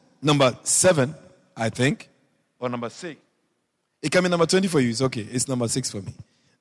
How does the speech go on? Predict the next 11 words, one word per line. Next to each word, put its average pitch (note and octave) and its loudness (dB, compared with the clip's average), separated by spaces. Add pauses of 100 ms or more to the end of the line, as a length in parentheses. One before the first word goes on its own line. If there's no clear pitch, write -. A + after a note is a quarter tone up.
All A#2 2
right. A#2+ 4 (480)
It's C#3 4
labor A#3+ 6
not B3 4
to E3 2
be D3 6
rich D3+ 6
because C3+ 4
riches G3+ 4 (120)
are D#3 4